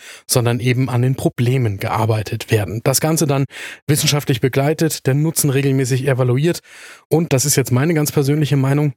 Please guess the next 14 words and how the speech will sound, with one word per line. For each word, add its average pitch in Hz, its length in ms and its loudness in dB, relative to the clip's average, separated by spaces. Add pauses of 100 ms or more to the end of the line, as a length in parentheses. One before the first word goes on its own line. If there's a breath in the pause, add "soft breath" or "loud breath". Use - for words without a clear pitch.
(100)
das 117 260 0
muss 139 300 2
dramatisch 131 600 0
stärker 135 460 0
in 147 140 0
die 156 100 2
Öffentlichkeit. 131 840 -2
Wenn 127 160 0
kein 147 300 0
Mensch 139 240 0
weiß, 127 220 0
dass - 160 -2
die 127 120 0
tagen, 123 380 0